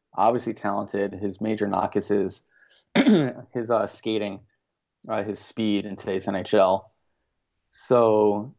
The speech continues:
I think they're trying to bank that a change of scenery for him will help him out,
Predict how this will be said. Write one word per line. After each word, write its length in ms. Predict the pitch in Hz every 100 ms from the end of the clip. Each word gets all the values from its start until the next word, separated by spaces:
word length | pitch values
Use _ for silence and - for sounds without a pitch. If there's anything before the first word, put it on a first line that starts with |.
| _ _ _ _ _ _ _ _ -
I 60 | 113
think 220 | 143 135
they're 200 | 135 123
trying 280 | - 127 123
to 40 |
bank 360 | 95 110 117 117
that 140 | 98
a 40 |
change 260 | 98 113 107
of 60 | 101
scenery 360 | - 117 113
for 140 | 107 95
him 180 | 113 120
will 120 | 113
help 200 | 123 120
him 100 | 120
out, 300 | 117 117